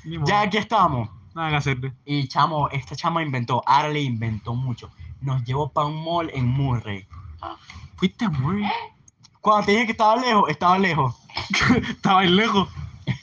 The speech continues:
Speaker 1: Pero
Speaker 2: En
Speaker 1: si a
Speaker 2: Murray.
Speaker 1: ti no te dejan salir a la esquina de tu casa, ¿qué pasó? Evolucionaste, güey.
Speaker 2: Evolucioné, evolucioné, papá.
Speaker 1: Fucking dos punto cero, un video
Speaker 2: Es que
Speaker 1: también.
Speaker 2: no había salido todo el día.
Speaker 1: Ya, vamos a Las Vegas entonces, ya.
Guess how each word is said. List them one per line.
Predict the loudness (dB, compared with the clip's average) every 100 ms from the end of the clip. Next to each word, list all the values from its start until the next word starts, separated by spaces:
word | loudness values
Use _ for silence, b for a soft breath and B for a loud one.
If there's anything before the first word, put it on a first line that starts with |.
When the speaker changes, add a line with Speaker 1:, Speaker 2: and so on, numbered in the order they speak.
| -2
Speaker 1:
Pero | 0 4
Speaker 2:
En |
Speaker 1:
si | 4
a | 6
Speaker 2:
Murray. | 4 6
Speaker 1:
ti | 6
no |
te | 6
dejan | 6
salir | 4 4
a | 4
la |
esquina | 4 4 6
de |
tu | 6
casa, | 4 2 0
¿qué |
pasó? | -2 0 -2 -6 -2
Evolucionaste, | 4 6 6 4 2 0 -2
güey. | 2
Speaker 2:
Evolucioné, | 4 4 4 2 2
evolucioné, | 2 2 2 2 2 4
papá. | 4 6 4
Speaker 1:
Fucking | 6 6
dos | 6 4
punto | 2 2
cero, | 2 4 6
un |
video | 6 4
Speaker 2:
Es |
que | 4
Speaker 1:
también. | 4 4
Speaker 2:
no |
había | 2 0
salido | 2 0
todo | 2 0
el |
día. | 2
Speaker 1:
Ya, | 4 6
vamos | 8 8
a | 8
Las | 6
Vegas | 4 2
entonces, | 4 2
ya. | 2